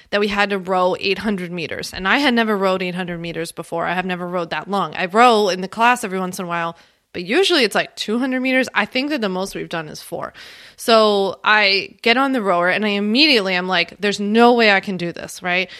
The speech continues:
And the whole time I'm rowing, I'm just like, "I can't do it. I can't do it. I can't do it. There's no way I'm gonna reach eight hundred meters." And my trainer, Lorraine, <laughs> she, like, screamed at me from across the thing, was like, "You can do it."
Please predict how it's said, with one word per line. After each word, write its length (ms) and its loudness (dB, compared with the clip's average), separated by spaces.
And 140 -2
the 80 0
whole 240 4
time 220 2
I'm 180 2
rowing, 280 0
I'm 100 -8
just 200 -8
like, 200 -4
"I 120 -2
can't 300 -2
do 120 -8
it. 160 -12
I 200 -2
can't 300 -8
do 100 -8
it. 220 -10
I 220 -2
can't 280 -10
do 60 -10
it. 80 -12
There's 160 -6
no 220 0
way 120 2
I'm 80 -2
gonna 160 -2
reach 280 -8
eight 160 -6
hundred 260 -8
meters." 380 -12
And 440 0
my 360 2
trainer, 560 2
Lorraine, 340 -2
<laughs> 100 4
she, 180 0
like, 200 0
screamed 360 -2
at 80 -6
me 120 -6
from 180 -10
across 420 0
the 80 -18
thing, 180 -8
was 120 -6
like, 260 -4
"You 200 4
can 200 -2
do 260 2
it." 140 -2